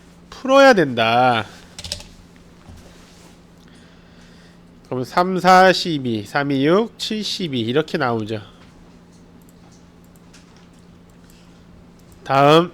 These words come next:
사 번입니다. <clears throat> 수카드 중에서 네 장을 골라 비례식을 세우고 만든 수, 어, 방법을 써보자. 비례식 구하려면 어떻게 구하냐?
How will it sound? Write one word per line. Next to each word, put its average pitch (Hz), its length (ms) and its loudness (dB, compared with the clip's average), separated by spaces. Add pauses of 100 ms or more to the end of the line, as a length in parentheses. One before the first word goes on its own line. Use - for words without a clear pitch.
(100)
사 147 260 -2
번입니다. 147 640 -2 (180)
<clears throat> 226 540 2 (800)
수카드 226 360 2
중에서 202 380 2
네 151 200 4
장을 190 320 4
골라 156 260 2
비례식을 165 540 0
세우고 151 500 0
만든 143 400 -4
수, 185 400 -6
어, 120 400 -10
방법을 160 540 -2
써보자. 131 720 -2
비례식 180 580 -4 (320)
구하려면 156 360 -4
어떻게 165 260 -6
구하냐? 139 520 -4